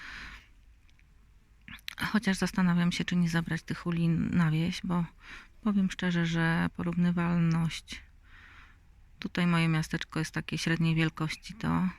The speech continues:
i no tutaj naprawdę z tych pszczół trzech rodzin to za wiele miodu nie ma, a wożenie tego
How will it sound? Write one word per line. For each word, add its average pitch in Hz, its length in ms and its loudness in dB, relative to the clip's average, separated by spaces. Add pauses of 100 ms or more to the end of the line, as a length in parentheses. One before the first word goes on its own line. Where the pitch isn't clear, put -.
(240)
i 180 420 0 (400)
no 233 240 2
tutaj - 320 -4
naprawdę 175 440 -2
z - 60 -12
tych - 300 -12 (560)
pszczół 175 420 -2
trzech - 320 -4
rodzin 165 380 -2
to 160 260 -4 (280)
za 170 140 -4
wiele 165 240 0
miodu 165 260 0
nie 151 180 0
ma, 165 260 0 (720)
a 208 100 0
wożenie 180 540 2
tego 160 380 -4